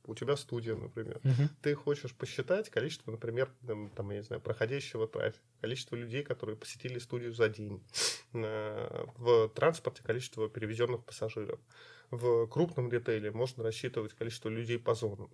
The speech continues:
Speaker 1: То есть у тебя есть магазинчик, сколько проходит вдоль твоего магазинчика людей, чтобы понять, соответственно, какая, какой процент из этих людей заходит, э, к тебе. Ты можешь заниматься классификацией, то есть ты можешь строить полувозрастные портреты людей, то есть кто проходит, какого пола,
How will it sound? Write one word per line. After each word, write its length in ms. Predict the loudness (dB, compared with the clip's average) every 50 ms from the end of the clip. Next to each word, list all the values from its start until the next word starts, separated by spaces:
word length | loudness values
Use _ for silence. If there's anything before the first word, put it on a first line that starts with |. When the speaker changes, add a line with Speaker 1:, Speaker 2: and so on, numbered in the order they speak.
| -10
Speaker 1:
То 80 | -8 -8
есть 160 | -8 -8 -10
у 60 | -14
тебя 200 | -14 -6 -2 -2
есть 200 | -2 -2 -4 -6 -6
магазинчик, 540 | 2 4 4 4 4 2 -4 -4 -6 -10 -8
сколько 260 | -4 -2 -2 -2 -4 -4
проходит 400 | -4 -4 -2 -2 -2 -2 -2 -4
вдоль 220 | -2 0 0 0
твоего 260 | 0 -2 -2 -2 -2 -2
магазинчика 560 | 0 2 2 2 2 0 -4 -6 -6 -6 -4
людей, 380 | -4 -4 -4 -4 -8 -10 -10 -12 -16 _ _ _
чтобы 240 | -12 -10 -10 -10 -6
понять, 420 | _ -2 0 2 4 4 4 4
соответственно, 480 | 2 0 0 0 0 -2 -4 -4 -4 -4
какая, 360 | -4 -2 2 4 4 4 4
какой 280 | 2 -2 0 0 0 0
процент 480 | 2 0 0 2 4 4 2 4 0
из 140 | -4 -6 -4
этих 220 | -6 -8 -8 -8 -6
людей 220 | -6 -4 -4 -4
заходит, 400 | -4 -6 -4 -4 -2 -2 -2 -4 -4
э, 440 | -4 -4 -2 -4 -2 -2 -2 -2 -4 -6
к 60 | -8
тебе. 300 | -8 -8 -6 -6 -8 -10 -12 -16 -20 -20 -20 -18 -18 -18 -20 -20 _ 0
Ты 160 | 2 2 2
можешь 420 | 4 4 4 4 4 4 4 4
заниматься 520 | 2 0 -2 0 2 4 4 4 2 0 -6
классификацией, 800 | -6 -6 -4 -4 -2 -2 -2 0 2 2 0 0 -2 -6 -8 -8
то 160 | -10 -10 -10
есть 140 | -10 -8 -8
ты 80 | -6 -4
можешь 280 | -2 -2 -2 -4 -8
строить 260 | -6 -2 -2 -2 -2 -2
полувозрастные 680 | -2 0 0 0 0 2 2 2 0 0 0 -4 -2
портреты 560 | 0 0 0 0 0 -2 -4 -4 -2 -4 -6 -6 -8 -12 -20 -20 -20 -16 _ -4
людей, 500 | -4 -2 -2 -2 -2 -4 -4 -6 -8 -10 -10 -12 -12 -10 -6
то 80 | -4 -4
есть 100 | -4 -4
кто 220 | -2 -2 -2 0
проходит, 480 | 2 2 0 2 0 0 -2 -2 -4 -6
какого 400 | -6 -6 -4 0 2 2 2 2
пола, 500 | 0 0 -2 -2 0 2 2 0 0